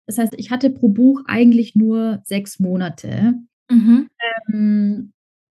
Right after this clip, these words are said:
Speaker 1: das ist okay, das ist so, ich finde, so am unteren Level, wenn man entspannt, finde ich, so ein fünfhundert Seiten Buch, okay, jetzt werden mir wahrscheinlich viele, äh, den Kopf schütteln, aber so ein Jahr, ein Buch entspannt in einem Jahr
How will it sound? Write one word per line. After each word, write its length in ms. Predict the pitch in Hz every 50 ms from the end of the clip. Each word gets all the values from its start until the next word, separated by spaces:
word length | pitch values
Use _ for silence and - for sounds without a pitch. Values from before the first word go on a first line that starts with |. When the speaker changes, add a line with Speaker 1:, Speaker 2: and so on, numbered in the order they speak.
| _ _
Speaker 1:
das 280 | - 233 226 226 - - -
ist 460 | 214 254 247 - - - - - _ _ -
okay, 460 | 247 262 262 254 247 - 311 320 302
das 120 | 294 285
ist 120 | 269 247 -
so, 140 | 247 -
ich 140 | - 220 -
finde, 160 | - 269 269 254
so 100 | 240 233
am 140 | 220 214 196
unteren 340 | 247 247 247 233 226 214
Level, 240 | 196 214 226 220 214
wenn 100 | 202 208
man 140 | 208 208 202
entspannt, 500 | 196 202 - - - 214 220 247 262 254
finde 220 | - 262 247 240
ich, 80 | 226 233
so 80 | 220 226
ein 60 | 220
fünfhundert 380 | - 233 233 240 233 226 214
Seiten 300 | - 220 214 220 226 214
Buch, 240 | 202 233 233 240 _ _
okay, 200 | - - _ - -
jetzt 300 | - - - _ _ -
werden 160 | 196 196 208
mir 80 | 208 190
wahrscheinlich 460 | 185 - 202 190 190 196 - - _ _ -
viele, 460 | - 262 233 220 220 220 214 - - _
äh, 340 | - - 202 202 196 190 -
den 140 | - - 190
Kopf 180 | - 240 240
schütteln, 300 | - - 202 - 214 196
aber 240 | - 190 190 190 196 - - _ _ _ _ _ _
so 200 | - - 226 226 -
ein 300 | - 214 214 240 247 247
Jahr, 680 | 233 208 202 196 190 208 233 247 247 254 262 262 254 _ _ _ _ _ -
ein 260 | 220 220 247 247 233
Buch 300 | 233 254 262 262 254 -
entspannt 720 | - 226 220 208 - - - 208 220 240 247 247 254 254 - -
in 160 | 240 226 -
einem 260 | 220 214 226 240 233
Jahr 520 | 226 220 214 208 214 214 214 214 214 214